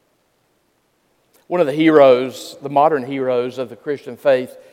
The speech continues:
is Jim Elliot. Perhaps you've heard the name Jim Elliot. In nineteen fifty, in the nineteen fifties, Jim Elliot became a missionary with the Wycliffe Bible Translators. That's an organization that is still working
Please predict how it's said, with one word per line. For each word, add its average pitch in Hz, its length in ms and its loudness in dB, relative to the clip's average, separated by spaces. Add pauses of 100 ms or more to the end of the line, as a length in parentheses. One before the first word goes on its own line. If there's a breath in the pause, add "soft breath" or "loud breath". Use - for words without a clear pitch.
(200 loud breath)
is 135 300 -6
Jim 139 340 -6
Elliot. 131 640 -4
Perhaps 143 480 -8
you've 131 300 -12
heard 143 220 -8
the 127 60 -12
name 123 380 -8
Jim 120 400 -12
Elliot. 123 600 -10 (520 soft breath)
In 139 340 -8
nineteen 151 480 -2
fifty, 135 600 -8 (120)
in 135 80 -18
the 135 60 -10
nineteen 147 340 -8
fifties, 139 480 -10
Jim 139 240 -8
Elliot 147 340 -4
became 131 360 -10
a 120 40 -10
missionary 123 720 -8 (440 soft breath)
with 147 260 -2
the 143 80 -10
Wycliffe 143 400 -6
Bible 143 320 2
Translators. 123 760 -4
That's 156 260 2
an 147 80 -6
organization 131 840 -2 (280 loud breath)
that 143 180 2
is 147 100 -4
still 180 300 -4
working 156 480 -2